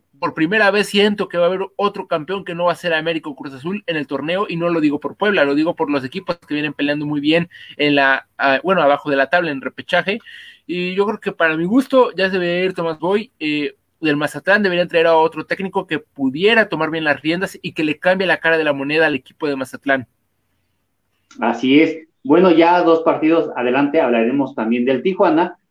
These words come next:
Speaker 2: pero quise aprovechar la oportunidad porque, uno, eh, en mi punto de vista, malísima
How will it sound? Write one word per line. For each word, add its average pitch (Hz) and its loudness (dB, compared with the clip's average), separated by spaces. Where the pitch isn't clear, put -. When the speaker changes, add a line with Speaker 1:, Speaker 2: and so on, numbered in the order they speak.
Speaker 2:
pero 127 2
quise 127 -6
aprovechar 143 -2
la 143 0
oportunidad 143 -2
porque, 117 -6
uno, 175 2
eh, 147 2
en 139 0
mi 143 2
punto 185 2
de 175 4
vista, 170 2
malísima 143 0